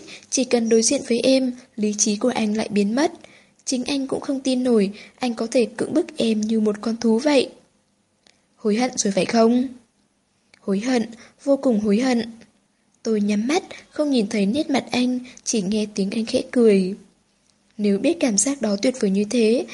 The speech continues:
anh đã làm việc đó sớm hơn. Nhớ lại những tiếng rên rỉ mãn nguyện của anh hôm đó, mặt tôi nóng ran. Nếu hôm đó biết là anh, sao tôi lại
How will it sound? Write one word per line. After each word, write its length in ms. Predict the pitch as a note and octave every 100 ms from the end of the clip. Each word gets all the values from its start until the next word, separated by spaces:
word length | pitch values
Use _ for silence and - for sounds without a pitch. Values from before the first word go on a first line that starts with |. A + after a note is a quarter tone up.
| - -
anh 220 | - C4+
đã 80 | C4
làm 200 | C#4+ B3
việc 160 | G3+ G3
đó 140 | G3+
sớm 280 | G#3 A3 A3+
hơn. 400 | C4+ C4+ C4+ A#3 - - _ _ _ _ _ _
Nhớ 160 | - G3+
lại 180 | G#3+ B3+
những 120 | G#3 G#3+
tiếng 180 | - G3
rên 200 | G3+ A3
rỉ 200 | A3 G#3+
mãn 260 | F#3+ G3+ B3+
nguyện 180 | C#4 C#4
của 100 | -
anh 180 | - G#3
hôm 140 | G#3+ G#3
đó, 340 | A3 G3+ A#3 E4 - -
mặt 160 | C4 C4+ -
tôi 140 | A#3
nóng 220 | A3 A3
ran. 400 | A3+ C4+ C4+ C4 C4+ - - _
Nếu 180 | A#3+ A#3+
hôm 100 | C#4
đó 160 | - A3
biết 200 | - D#4+
là 160 | C#4+ A3+
anh, 320 | B3 B3+ B3+ C4 - -
sao 300 | - B3+ A3+
tôi 180 | A#3
lại 160 | A#3 A#3